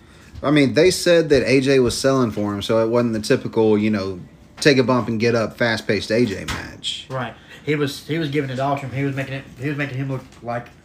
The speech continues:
Speaker 2: like a monster.
Speaker 1: Right, but you can only go so far with that before it gets old. I mean,
Speaker 2: Yeah.
Speaker 1: hell, they've made Roman Reigns a monster on SmackDown, and everybody's basically getting sick of it because what?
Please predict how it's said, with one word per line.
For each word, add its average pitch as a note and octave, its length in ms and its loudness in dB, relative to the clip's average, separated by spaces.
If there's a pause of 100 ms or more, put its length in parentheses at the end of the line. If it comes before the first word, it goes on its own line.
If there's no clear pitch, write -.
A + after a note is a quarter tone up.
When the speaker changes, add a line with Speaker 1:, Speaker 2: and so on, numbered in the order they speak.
(300)
Speaker 2:
like A#2+ 140 -12
a A#2 80 -12
monster. E3+ 480 -8 (880)
Speaker 1:
Right, C#3+ 300 6 (100)
but C3 240 2 (1300)
you C3+ 120 -4
can D#3 120 2
only D3 180 2
go C#3 140 6
so B2+ 200 2
far B2+ 260 4
with G2+ 120 -4
that G#2 220 0
before A2+ 280 0
it G2 80 -2
gets G#2 180 -6
old. F#2+ 300 -2
I G2+ 60 -2
mean, A2 260 -4
Speaker 2:
Yeah. B2+ 240 -4 (300)
Speaker 1:
hell, A2+ 380 4
they've C3+ 220 4
made D3 320 4
Roman C3+ 380 2
Reigns C3+ 360 2
a A2+ 60 -2
monster A2+ 460 -4
on A2 120 -4
SmackDown, F#2+ 720 -4
and E2 420 -16 (640)
everybody's B2 480 0
basically B2 340 0
getting G#2+ 200 -4
sick C3 260 0
of G#2 120 -2
it G2 80 -6
because G2 360 -4
what? G#2 360 -4